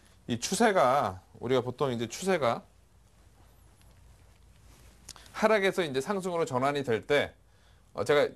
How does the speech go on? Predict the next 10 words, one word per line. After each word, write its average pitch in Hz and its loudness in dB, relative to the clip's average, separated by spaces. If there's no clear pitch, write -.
지난번에 147 -2
이렇게 139 0
그려서 123 0
이제 104 -6
설명드린 139 -6
거 104 -2
기억나실 101 -8
거예요. 87 -4
이렇게 113 -2
올라와서 110 2